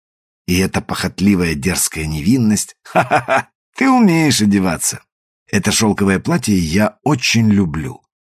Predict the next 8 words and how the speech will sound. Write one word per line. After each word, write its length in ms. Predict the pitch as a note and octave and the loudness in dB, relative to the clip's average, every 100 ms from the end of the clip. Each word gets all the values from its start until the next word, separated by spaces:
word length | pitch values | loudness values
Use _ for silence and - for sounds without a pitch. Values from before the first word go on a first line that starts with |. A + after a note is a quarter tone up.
| - | -6
Такое 540 | A2 - A2 F#2+ D#2+ _ _ | -4 0 2 2 -2 _ _
сладострастное 1040 | - G2+ G#2+ G2+ G#2 - G#2 F2+ - F2+ E2+ | -4 0 0 0 -2 -2 -2 -2 -2 -2 -2
ощущение 580 | - F2+ - D3 B2+ F2+ | -2 -2 -2 2 2 0
в 60 | |
концах 480 | - E2+ - E2 - | -2 -4 -2 -4 -6
пальцев. 500 | F2+ D#2+ C#2+ D2 - _ _ _ - | -4 -4 -4 -8 -10 _ _ _ -4
Да, 580 | F#2 G2+ F2 D2 B1+ - _ _ | 0 2 2 0 -6 -14 _ _
да, 360 | G#2+ A#2+ F2 | 0 0 0